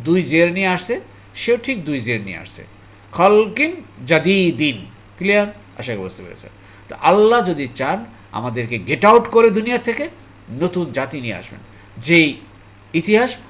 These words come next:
আমরা পড়লে দেখতে পারি যে আল্লাহ সুবহানাহু ওয়া তাআলা যুগে যুগে এভাবে অনেক জাতিকে ধ্বংস করেছেন,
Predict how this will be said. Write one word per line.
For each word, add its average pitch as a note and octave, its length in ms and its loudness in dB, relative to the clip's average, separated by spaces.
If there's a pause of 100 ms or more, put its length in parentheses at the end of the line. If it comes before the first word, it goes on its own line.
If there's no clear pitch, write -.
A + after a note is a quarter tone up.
আমরা A2+ 240 -8 (260)
পড়লে G#3+ 320 4 (340)
দেখতে G3+ 280 0
পারি E2+ 260 -12 (260)
যে B2 120 -10
আল্লাহ D3 240 0
সুবহানাহু B2+ 320 -6
ওয়া A#2+ 80 -4
তাআলা A#2+ 100 -8
যুগে A#3 240 0
যুগে G#2+ 280 -6 (240)
এভাবে D3 360 -2 (240)
অনেক F#3+ 400 0
জাতিকে D#3 400 2
ধ্বংস F#3 320 -6
করেছেন, G3+ 340 -6